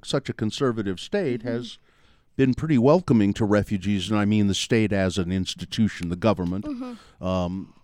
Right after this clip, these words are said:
Speaker 1: and mostly the people, I think. Mostly the people here are, you know, are good and welcoming people in there, and, and it's been the, uh, L D S church is very
Speaker 2: Mm-hmm.
Speaker 1: welcoming,
Speaker 2: Yes.
Speaker 1: and the Catholic Church, of course,
Speaker 2: Yeah.
Speaker 1: has always been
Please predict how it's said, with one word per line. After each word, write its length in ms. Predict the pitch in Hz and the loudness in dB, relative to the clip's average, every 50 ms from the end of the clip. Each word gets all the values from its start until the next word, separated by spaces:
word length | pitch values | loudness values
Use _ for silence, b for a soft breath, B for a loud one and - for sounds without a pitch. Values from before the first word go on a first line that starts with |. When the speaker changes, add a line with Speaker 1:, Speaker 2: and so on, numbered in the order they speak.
| _ - | _ 0
Speaker 1:
and 180 | 202 233 240 | 2 4 6
mostly 380 | 240 269 285 269 - - 214 180 | 6 6 6 4 4 6 6 6
the 80 | 139 123 | 6 4
people, 440 | - - 117 101 - - 90 85 90 | 0 -2 -4 -6 -4 -6 -6 -6 -4
I 80 | 92 | -6
think. 300 | 92 - 113 98 98 - | -4 -4 -4 -4 -4 -4
Mostly 440 | - 185 214 220 - - - 165 151 | -6 -6 -6 -6 -6 -4 -2 0 0
the 100 | 131 127 | 0 0
people 380 | - - - 117 - - 117 104 | -2 -4 -6 -6 -6 -6 -10 -10
here 320 | - - 113 107 98 92 | -8 -6 -4 -2 -2 -2
are, 160 | 90 90 90 - - - _ - - - - _ _ _ _ _ _ _ _ _ _ _ _ _ _ _ _ _ _ _ - | -2 -4 -6 -10 -14 -20 _ -20 -20 -20 -20 _ _ _ _ _ _ _ _ _ _ _ _ _ _ _ _ _ _ _ -6
you 140 | - 147 120 | -2 0 2
know, 120 | 113 110 | 4 6
are 120 | 110 110 | 4 4
good 340 | 104 - - 123 117 113 107 | 2 4 6 8 8 8 8
and 160 | 104 101 101 | 6 2 2
welcoming 480 | 95 101 98 92 - - 101 98 95 92 | 4 4 2 2 2 0 0 0 0 0
people 400 | - - 107 95 - - 95 92 | 0 0 -2 0 0 0 0 2
in 60 | 92 | 2
there, 240 | 92 92 90 90 98 - | 2 0 0 -2 -4 -4
and, 220 | 113 104 98 101 | -2 -2 -2 -2
and 320 | 104 - 113 107 101 101 104 | -2 -2 -2 0 0 0 0
it's 140 | 98 - | -2 -2
been 200 | - - 123 110 | 0 2 2 4
the, 200 | 104 101 98 95 | 4 2 2 0
uh, 160 | 92 90 90 - | 0 -2 -2 -2
L 220 | - 120 120 120 | 0 2 4 4
D 120 | 107 113 113 | 6 6 4
S 140 | 117 120 - | 4 2 0
church 340 | - - 135 127 - - | -2 0 0 0 0 -2
is 100 | - 123 | -4 -4
very 260 | - 123 117 117 117 120 | 0 2 2 4 4 4
Speaker 2:
Mm-hmm. 80 | 117 | 4
Speaker 1:
welcoming, 540 | 113 113 117 113 - 123 117 120 123 131 127 - - | 6 4 4 4 2 2 2 2 2 0 -2 -6 -8
Speaker 2:
Yes. 260 | 269 233 - - - | -10 -10 -10 -10 -4
Speaker 1:
and 220 | - 117 113 107 107 | 0 2 2 2 2
the 40 | |
Catholic 520 | 107 - 123 120 113 95 - 107 98 - - | 0 0 0 0 0 0 -2 -6 -8 -8 -6
Church, 300 | - 101 95 82 - - | -4 -4 -4 -4 -6 -10
of 80 | - - | -6 -2
course, 220 | - 104 90 - | 0 0 0 0
Speaker 2:
Yeah. 40 | 107 | -2
Speaker 1:
has 80 | 92 92 | 0 2
always 480 | 98 101 104 104 101 101 95 90 82 | 6 6 8 8 8 6 4 2 0
been 340 | - - 95 85 80 90 82 | -4 -4 -4 -4 -6 -8 -14